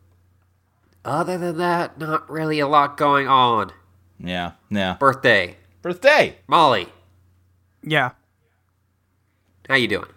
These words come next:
Speaker 3: Playing Sleeping Dogs, bro.
Speaker 2: Hell yeah.
Speaker 1: How are those dogs?
Speaker 3: Pretty, they're pretty tired, if I'm being honest
Speaker 1: Yeah.
Speaker 3: with you. <laughs> Uh, but it's pretty fucking good.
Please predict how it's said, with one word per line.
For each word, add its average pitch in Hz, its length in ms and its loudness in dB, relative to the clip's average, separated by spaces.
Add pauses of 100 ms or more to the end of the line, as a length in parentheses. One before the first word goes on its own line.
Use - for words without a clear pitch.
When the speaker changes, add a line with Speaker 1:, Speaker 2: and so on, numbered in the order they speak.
(720)
Speaker 3:
Playing 185 180 0
Sleeping 127 280 -8
Dogs, 120 260 -4
bro. 135 320 -2 (840)
Speaker 2:
Hell 92 160 -10
yeah. 90 220 -10 (480)
Speaker 1:
How 123 160 2
are 135 60 4
those 131 180 0
dogs? 139 440 0 (440)
Speaker 3:
Pretty, 120 280 -8 (100)
they're 127 140 -12 (160)
pretty 143 180 2
tired, 110 440 -4 (560)
if 127 100 -6
I'm 123 120 2
being 113 200 -8
honest 98 320 0
Speaker 1:
Yeah. 101 220 2
Speaker 3:
with 92 80 -6
you. 87 180 -8 (540)
<laughs> 349 60 2 (1300)
Uh, 123 680 -2
but 143 280 -4
it's 147 100 -10
pretty 175 200 -6
fucking 214 360 -2
good. 269 640 2